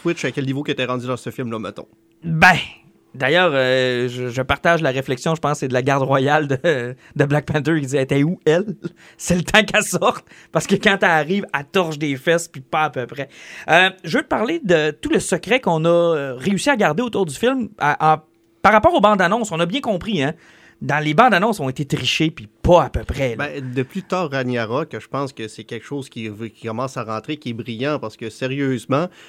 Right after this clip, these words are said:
Speaker 1: euh, juste qu'on voyait Thor qui était dans le Starforge, qui essaie d'ouvrir l'iris, c'est, c'était correct dans la bande annonce, mais en réalité, c'est parce qu'il mangeait un soleil dans le dos, puis on le voyait pas, ça, dans la
Speaker 2: Non,
Speaker 1: bande annonce.
Speaker 2: on le voyait pas. Euh, puis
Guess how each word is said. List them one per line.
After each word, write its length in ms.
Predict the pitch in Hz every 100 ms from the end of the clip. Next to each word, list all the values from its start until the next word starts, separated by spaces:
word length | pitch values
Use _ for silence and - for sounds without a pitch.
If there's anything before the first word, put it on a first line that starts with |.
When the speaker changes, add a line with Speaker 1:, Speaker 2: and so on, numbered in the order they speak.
| -
Speaker 1:
euh, 120 | 110 107
juste 220 | 165 -
qu'on 160 | 139 123
voyait 340 | 120 117 131
Thor 300 | - 143 156
qui 80 | 131
était 160 | 110 123
dans 120 | 117
le 100 | 110
Starforge, 680 | - 113 - - 160 151 -
qui 80 |
essaie 200 | 110 127
d'ouvrir 340 | 123 120 131 143
l'iris, 460 | 120 117 123 160
c'est, 240 | - - 101 -
c'était 320 | - 117 143
correct 320 | 160 131 170
dans 80 | 110
la 40 |
bande 220 | 104 110
annonce, 400 | 110 131 160 123
mais 140 | 127 -
en 100 | 117
réalité, 380 | 120 131 135 185
c'est 60 | -
parce 140 | 113
qu'il 300 | 120 113 123
mangeait 240 | 123 131 170
un 60 |
soleil 380 | 143 131 127 143
dans 120 | 117
le 100 | 110
dos, 200 | 110 151 151 - _ -
puis 80 |
on 60 | 117
le 60 | 143
voyait 260 | 175 143
pas, 180 | - 170
ça, 140 | 156 135
dans 100 | 123
la 80 |
Speaker 2:
Non, 60 | 123
Speaker 1:
bande 80 | 123
annonce. 300 | 123 147 135
Speaker 2:
on 80 | 135
le 80 | 131
voyait 340 | 147 147 131
pas. 260 | 151 160 202 - -
Euh, 240 | 123 127 120 -
puis 380 | 165 185 208